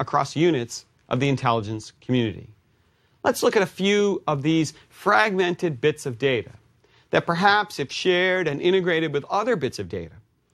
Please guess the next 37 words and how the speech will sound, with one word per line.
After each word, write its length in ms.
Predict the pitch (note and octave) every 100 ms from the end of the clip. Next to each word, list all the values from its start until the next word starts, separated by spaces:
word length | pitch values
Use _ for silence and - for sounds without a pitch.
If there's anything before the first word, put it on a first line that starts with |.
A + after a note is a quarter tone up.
| _ -
if 100 | A#2+
a 80 |
synthesis 600 | B2 - A3 A3 F#3 F3+ -
had 260 | A#3 A#3
emerged, 420 | E3+ C3 B2 B2 - _ -
well, 120 | E3+
perhaps 380 | G3+ F#3+ F3+ -
they, 260 | E3+ E3 - _
someone 340 | - F#3+ G3
might 240 | G3 A3+ A#3+
have 160 | D3+
gotten 380 | A#2 A2+ A#2 A#2 -
a 120 | - C#3
better 240 | E3 D#3
picture 500 | - G#3 - - F#2+ A#2
of 80 |
the 80 | A#2+
threat 400 | A#2+ C#3+ B2+ - _ _ -
that 80 |
the 80 | A#2+
United 320 | C3 B2+ B2
States 320 | - A2 G2+ -
potentially 480 | - G#2+ G2 G#2
faced. 480 | F#2+ A#2+ A2 G2 - _ _ _ _ _ - -
Let's 200 | G#3+ A3+
start 460 | - - F#3 G#3+ A#3
with 100 | G3+
the 60 | E3+
case 600 | - F#3+ G3+ G3+ - - _ _ _
of 380 | - E3 D#3 C#3 - -
two 180 | B3 A#3+
men, 360 | G3+ B2+ A2+
Khalid 480 | A2+ D#3+ D#3+ G3+ G#3
Al-Mihdhar 800 | E3+ E3+ D#3 D3+ C#3+ D3 F3 G3 _ _ _ _ -
and 140 | D#3
Nawaf 340 | D#3 D#3+ F#3 F3+
Al-Hazmi, 680 | E3 C#3+ D#3 C#3+ G2+ F2